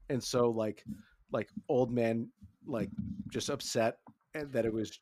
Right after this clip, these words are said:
it was just a, it was perfect. It was pitch perfect, like, the way he, the way he got pushed out and retired.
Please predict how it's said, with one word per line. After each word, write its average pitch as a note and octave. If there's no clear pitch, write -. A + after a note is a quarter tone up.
it D3
was A#2+
just A#2+
a, A#2+
it D#3+
was C#3
perfect. -
It -
was A2
pitch -
perfect, G2
like, G#2+
the C3+
way A2+
he, A2
the B2+
way A2
he G#2
got G#2
pushed A#2
out G2+
and G#2
retired. F2+